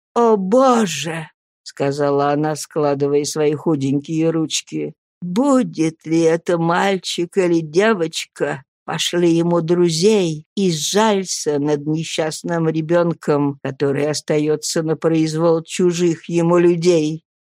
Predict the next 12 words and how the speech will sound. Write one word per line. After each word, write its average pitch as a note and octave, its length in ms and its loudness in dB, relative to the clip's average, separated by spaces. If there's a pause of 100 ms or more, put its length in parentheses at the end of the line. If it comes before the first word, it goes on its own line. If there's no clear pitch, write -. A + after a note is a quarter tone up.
«Имя C4 280 6
мальчика?» C#4 520 2 (260)
спросила C#3 560 -4
Матрона. D3 720 -2 (380)
«Они D3 520 0
назвали D3 720 -2
его D3+ 600 0
Оливером», D3+ 1160 -2 (140)
слабым C#3 480 -2
голосом D3 500 -2
ответила D3 540 -2
женщина. C3+ 640 -2